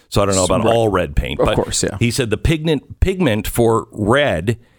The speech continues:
Speaker 1: he said, is from one place, and the supply chain is completely broken there. He said, "We can't get it. Can't get red paint."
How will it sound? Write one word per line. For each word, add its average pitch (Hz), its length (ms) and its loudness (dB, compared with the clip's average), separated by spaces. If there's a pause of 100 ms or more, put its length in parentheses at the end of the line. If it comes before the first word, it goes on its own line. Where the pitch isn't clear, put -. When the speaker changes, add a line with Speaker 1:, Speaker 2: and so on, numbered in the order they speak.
(120)
Speaker 1:
he 113 160 -4
said, 120 180 -2
is 110 140 -2
from 110 240 0
one 135 240 0
place, 110 560 0
and 123 140 -2
the 107 40 -4
supply 127 360 2
chain 120 240 -2
is 117 120 -2
completely 135 920 0
broken 113 420 0
there. 65 320 -8
He 117 100 0
said, 120 220 -2
"We 120 100 -2
can't 139 220 -2
get 160 160 0
it. - 180 -8 (400)
Can't 160 200 0
get 175 120 -4
red 165 180 -2
paint." 185 220 -2